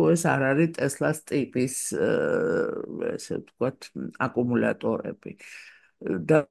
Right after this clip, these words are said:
ძრავები გამოყენებული, იმიტომ რომ იმათ უფრო მეტი, მ, ტექნოლოგიურად უფრო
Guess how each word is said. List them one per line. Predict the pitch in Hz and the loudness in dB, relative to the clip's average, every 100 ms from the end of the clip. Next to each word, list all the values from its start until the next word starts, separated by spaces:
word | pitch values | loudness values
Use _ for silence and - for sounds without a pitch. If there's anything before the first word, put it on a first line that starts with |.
| 151 | 0
ძრავები | 151 147 131 113 87 - 101 | 0 0 4 4 4 2 -4
გამოყენებული, | - 107 110 - 120 113 113 120 127 180 | -2 0 0 -2 -2 0 -2 0 2 4
იმიტომ | 220 147 - 160 | 2 0 0 0
რომ | 196 - | 0 2
იმათ | 170 170 202 | 2 4 2
უფრო | 180 151 - 190 | 0 0 0 2
მეტი, | 165 135 135 165 202 214 - | 4 2 2 4 4 2 -2
მ, | 139 139 135 135 131 131 127 | -4 -2 -2 -4 -4 -2 -2
ტექნოლოგიურად | 123 160 165 165 151 135 143 147 180 | 0 0 2 2 2 2 2 2 0
უფრო | 180 156 | -2 -4